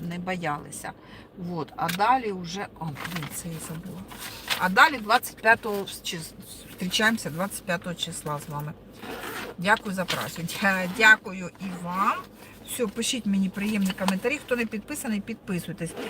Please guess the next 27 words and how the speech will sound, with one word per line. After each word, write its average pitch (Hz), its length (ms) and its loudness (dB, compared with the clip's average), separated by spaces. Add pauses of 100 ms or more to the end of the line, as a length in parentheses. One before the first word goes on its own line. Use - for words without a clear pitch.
(160)
Обов'язково 240 520 2
підписуйтесь 262 720 -6
всі - 320 -6
на 208 280 4
канал 233 440 2
Вірші 214 320 -4
Сучасності. 175 840 -2 (320)
Це 240 100 2
мій 226 160 -2
другий 190 400 -2
канал 214 320 2 (340)
з - 40 -4
моїми 196 360 4
віршами, 240 440 0
з 196 40 -2
моїми 190 180 -2
піснями. 165 460 -2 (240)
Я 208 80 8
вам 214 80 4
хочу 226 200 -2
сказати, 233 340 4
їхала 208 460 2 (320)
в 208 40 0
машині, 233 360 6
слухала 208 420 -2
свої 202 320 -2
пісні. 233 500 -2